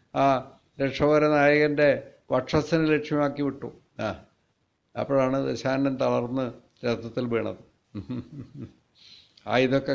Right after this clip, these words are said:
കയ്യിൽ തെറിച്ചു. സൂതനും ദുരകങ്ങളൊക്കെ, ആ, വധിക്കപ്പെട്ടു. ആ, ആലസ്യപ്പെട്ടു. ആ, അപ്പൊ ദശരഥി വിളിച്ചു പറഞ്ഞു, "ഹേ പൗലോസ്തനയ, അങ്ങ് വല്ലാതെ ക്ഷീണിച്ചു കഴിഞ്ഞിരിക്കുന്നു.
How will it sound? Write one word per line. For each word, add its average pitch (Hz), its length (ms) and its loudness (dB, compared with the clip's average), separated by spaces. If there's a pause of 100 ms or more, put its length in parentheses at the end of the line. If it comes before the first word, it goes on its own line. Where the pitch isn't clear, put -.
കയ്യിൽ 135 340 2
തെറിച്ചു. 135 440 0 (640)
സൂതനും 139 420 2
ദുരകങ്ങളൊക്കെ, 139 720 2 (480)
ആ, 131 160 0
വധിക്കപ്പെട്ടു. 143 640 0 (500)
ആ, - 20 0 (640)
ആലസ്യപ്പെട്ടു. 139 680 0 (380)
ആ, 113 80 -10 (640)
അപ്പൊ 147 140 -4
ദശരഥി 147 480 0
വിളിച്ചു 143 320 2
പറഞ്ഞു, 135 320 -2
"ഹേ 139 100 4
പൗലോസ്തനയ, 143 880 2 (520)
അങ്ങ് 127 160 -2
വല്ലാതെ 135 400 4
ക്ഷീണിച്ചു 143 460 -2
കഴിഞ്ഞിരിക്കുന്നു. 156 640 2